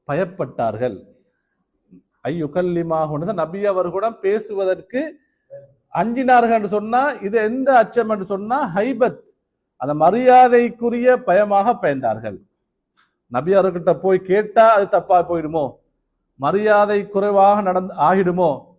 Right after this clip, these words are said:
நாம் நபி அவர்களுடன் ஒழுக்கம் இல்லாதவர்கள் நடந்து கொண்ட மாதிரி போயிடுமோ என்று என்ன செஞ்சாங்க?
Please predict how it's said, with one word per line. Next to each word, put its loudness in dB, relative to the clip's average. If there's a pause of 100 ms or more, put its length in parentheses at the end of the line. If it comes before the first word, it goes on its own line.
(460)
நாம் -2
நபி -2
அவர்களுடன் 2
ஒழுக்கம் 0
இல்லாதவர்கள் 2
நடந்து -2
கொண்ட 0
மாதிரி 2
போயிடுமோ -2
என்று -6
என்ன -4
செஞ்சாங்க? 0